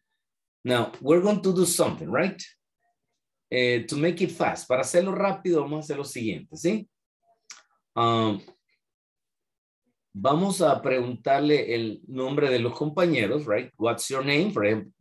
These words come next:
por, por ejemplo, me va a decir, "What's your name?" Fátima. Ah, ok, good. And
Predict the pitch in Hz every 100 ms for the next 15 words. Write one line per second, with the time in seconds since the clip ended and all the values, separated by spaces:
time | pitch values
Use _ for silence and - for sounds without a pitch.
0 | - 101 101 - 101 123 127 120 117 107
1 | 104 87 127 - 175 185 123 87 196 220
2 | 220 95 85 95 82 67 - 110 - -
3 | _ _ _ _ _ _ _ _ - 143
4 | 139 131 120